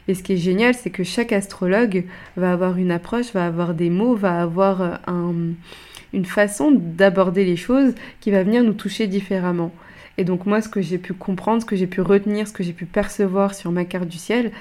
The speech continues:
eh ben, en me faisant lire ma carte du ciel par un autre astrologue, eh ben, j'en, j'en perçois d'autres aspects. Il y a d'autres choses qui sont mises en lumière, il y a d'autres, euh,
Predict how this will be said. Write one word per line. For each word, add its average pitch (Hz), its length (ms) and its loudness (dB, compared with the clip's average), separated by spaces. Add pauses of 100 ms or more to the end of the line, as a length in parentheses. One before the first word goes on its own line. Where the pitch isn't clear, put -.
(340)
eh 190 100 2
ben, 185 100 4
en 185 60 4
me 185 160 2
faisant 196 360 0
lire 233 220 4
ma 196 100 2
carte 190 300 -6
du 170 100 -6
ciel 196 240 -2
par 175 180 -2
un 175 100 0
autre 190 200 -2
astrologue, 180 520 -2 (400)
eh 185 100 0
ben, 190 240 2
j'en, 170 500 0 (140)
j'en 170 640 -2
perçois 208 400 -2
d'autres 185 680 0
aspects. 190 380 -2 (360)
Il - 40 -2
y - 20 0
a 175 40 0
d'autres 202 220 0
choses 214 240 -4
qui - 120 -16
sont - 160 -6
mises 190 180 0
en 185 80 2
lumière, 180 460 0
il 170 60 -6
y 175 60 -2
a 170 60 0
d'autres, 208 420 -2
euh, 175 220 0